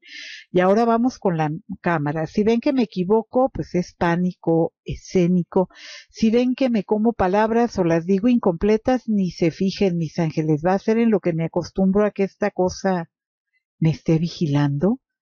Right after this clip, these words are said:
Bueno, no estoy acostumbrada a que quieren. Me sonrojo, me pongo nerviosa. Pero vamos a tratar de que el aprendizaje sea rápido y ustedes a tenerle paciencia a la abuela.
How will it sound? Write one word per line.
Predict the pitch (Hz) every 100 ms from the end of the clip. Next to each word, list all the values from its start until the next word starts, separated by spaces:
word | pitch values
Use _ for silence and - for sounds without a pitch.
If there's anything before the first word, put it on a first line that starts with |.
| _
Bueno, | 151 160 202
no | 151
estoy | - 156
acostumbrada | 170 - - - 143 147 143 151 190
a | 170
que | 151 -
quieren. | - 147 156 156 151 - _ _ _ _ _ _ -
Me | 160
sonrojo, | - 135 143 147 160 - 247 160 143
me | 147
pongo | - 156 175
nerviosa. | 190 165 165 165 165 165 - 156 - _ _ _ - _ _ _
Pero | - 220 233 220 208
vamos | 254 302 320 -
a | 311
tratar | 311 - 320 302
de | 302
que | 233
el | 185
aprendizaje | - 185 185 175 - 214 214 - 247
sea | - 220 220
rápido | 220 240 262 247 254
y | 208
ustedes | 165 - 208 226 202
a |
tenerle | - 170 175 185 -
paciencia | 175 - 175 175 196
a |
la | 185
abuela. | 165 165 160